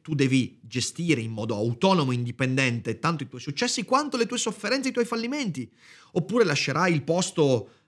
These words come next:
ehm, ai demoni e quindi, eh, alle cose che prendono, eh,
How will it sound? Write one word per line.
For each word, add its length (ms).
ehm, 640
ai 180
demoni 680
e 140
quindi, 640
eh, 140
alle 240
cose 240
che 80
prendono, 680
eh, 440